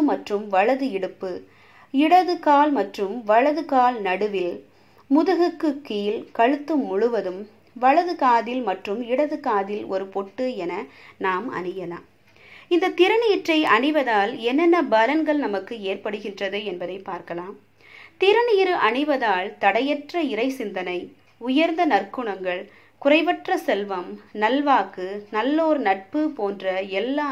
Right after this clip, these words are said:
நலமும் பெற்று சிறப்புடன் வாழ முடியும். உடல் நலனும் இரத்த ஓட்டமும் சீர்படும். பாவங்கள் என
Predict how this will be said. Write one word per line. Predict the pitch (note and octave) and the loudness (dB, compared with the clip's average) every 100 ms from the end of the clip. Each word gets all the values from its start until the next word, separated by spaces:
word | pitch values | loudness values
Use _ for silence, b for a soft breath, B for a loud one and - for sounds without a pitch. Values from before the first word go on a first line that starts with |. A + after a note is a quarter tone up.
| A3 | -4
நலமும் | G3+ G3 C4 B3+ B3 | -4 -2 -2 -4 -6
பெற்று | B3+ F#3+ - F#3 G3+ B B B - | -8 -10 -10 -14 -14 B B B -8
சிறப்புடன் | E4 F4+ F4+ A3+ G3+ C4+ | -2 -2 -2 -4 -2 -2
வாழ | G3+ F#3+ B3+ | -2 -4 -4
முடியும். | A3 F3+ F3 - - b b b b b | -8 -12 -12 -14 -18 b b b b b
உடல் | E4 G4 G#4+ | 0 2 4
நலனும் | F4 D4 C4+ A#3+ A3 | 4 4 2 0 0
இரத்த | A3+ A3 - E4 | 0 0 -2 -2
ஓட்டமும் | B3 A#3+ G#3 G3 | -2 -4 -6 -6
சீர்படும். | - A3+ A3 - F#3 F3 - _ b b b - | -8 -8 -8 -8 -8 -8 -14 _ b b b 4
பாவங்கள் | C4 C#4+ E4+ E4 E4+ F4 | 6 6 4 0 0 0
என | C#4+ | -2